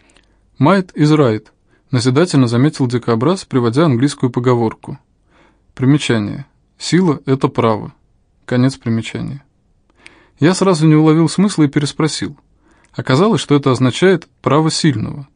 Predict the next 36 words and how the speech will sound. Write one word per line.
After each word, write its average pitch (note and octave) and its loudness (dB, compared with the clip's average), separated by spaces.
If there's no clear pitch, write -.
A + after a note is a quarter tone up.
Что - -2
такое C#3+ 0
«право C#3+ 2
сильного» D#3 2
известно C#3 -2
с A2+ -4
давних C#3+ 0
пор. A#2 -6
Это E3 0
я D3+ 4
знал C#3+ 2
и C#3 2
без C3 -2
дикобраза. C3 -2
Но C3+ 4
ведь C3+ 2
«право D#3 2
сильного» C3 2
и B2 0
«ночное C3 0
дежурство» — B2+ -2
вещи B2 -2
разные. C#3 -2
И - -6
почему D#3+ 2
«барсук» C3+ -2
и B2 -10
«красная B2+ -2
рубашка» — C#3+ -2
сильные? C3 -2
Однако C3+ 0
все - 0
эти F#3+ -2
рассуждения E3 2
остались E3+ -2
рассуждениями, C3 -2